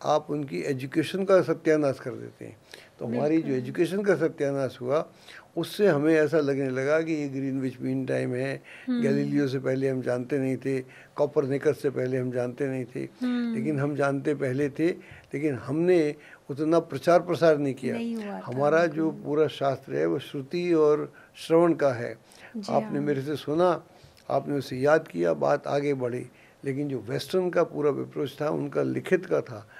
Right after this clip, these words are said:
Speaker 1: तो हमारे
Speaker 2: जी।
Speaker 1: पास लिखित में नहीं था। तो ये हम, ये एविडेंस हमारे खिलाफ चला गया। इसलिए हमें
Speaker 2: हम्म।
Speaker 1: मालूम पड़ता है कि हमारा सारा खगोल शास्त्र जो है बाहर से आया, लेकिन ये एक मिथ है और इस मिथ को टूटना चाहिए।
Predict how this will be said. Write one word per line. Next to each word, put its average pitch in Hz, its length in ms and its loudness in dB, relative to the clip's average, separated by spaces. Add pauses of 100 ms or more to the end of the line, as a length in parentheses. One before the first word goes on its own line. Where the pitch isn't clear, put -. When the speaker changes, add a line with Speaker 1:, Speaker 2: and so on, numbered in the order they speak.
(200)
Speaker 1:
तो - 60 -8
हमारे 147 220 2
Speaker 2:
जी। - 60 -2
Speaker 1:
पास 165 160 6
लिखित 156 340 0
में 196 120 4
नहीं 151 200 4
था। 127 280 -4 (280)
तो 147 60 -8
ये 165 300 4
हम, 135 320 0
ये 139 220 -2
एविडेंस 165 420 4
हमारे 151 280 2
खिलाफ 160 400 2
चला 143 220 0
गया। 123 220 -4 (400)
इसलिए 233 300 2
हमें 170 100 6
Speaker 2:
हम्म। 160 100 4
Speaker 1:
मालूम 147 260 2
पड़ता 139 240 -2
है 165 140 2
कि 180 200 -4
हमारा 139 340 0
सारा 139 460 2 (320)
खगोल 143 300 2
शास्त्र 143 360 -2
जो 143 220 -6
है 143 60 -10
बाहर 127 220 -4
से 123 140 -8
आया, 156 320 0 (340)
लेकिन 143 380 -2
ये 147 400 -2
एक 151 160 -6
मिथ 135 240 0 (100)
है 117 240 -6 (340)
और 143 60 0
इस 135 140 -6
मिथ 147 120 -4
को 156 360 -4
टूटना 151 440 -4
चाहिए। 117 380 -8